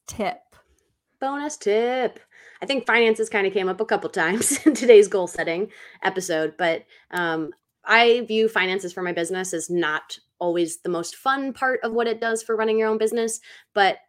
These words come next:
Speaker 2: my bonus tip is to either set monthly or quarterly check-ins with yourself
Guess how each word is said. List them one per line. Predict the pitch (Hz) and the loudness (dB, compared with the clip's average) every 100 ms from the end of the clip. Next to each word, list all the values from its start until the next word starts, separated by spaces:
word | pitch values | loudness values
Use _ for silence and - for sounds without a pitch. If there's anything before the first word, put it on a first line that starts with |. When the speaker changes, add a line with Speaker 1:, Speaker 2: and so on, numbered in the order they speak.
| _ _ 202 | _ _ -6
Speaker 2:
my | 196 190 185 185 175 | -2 0 0 -4 0
bonus | 208 208 | 0 0
tip | 226 214 | -2 -2
is | 202 | -2
to | - 208 | -2 0
either | 220 214 | 4 4
set | 214 - 185 | 2 -2 -4
monthly | 190 185 208 - 262 | -2 -2 -2 -2 -4
or | 196 175 | -4 -4
quarterly | 185 190 185 | -4 -4 -4
check-ins | 175 170 175 190 | -2 -4 -2 -4
with | 196 | -2
yourself | 208 220 226 247 240 | 0 0 -2 -4 -6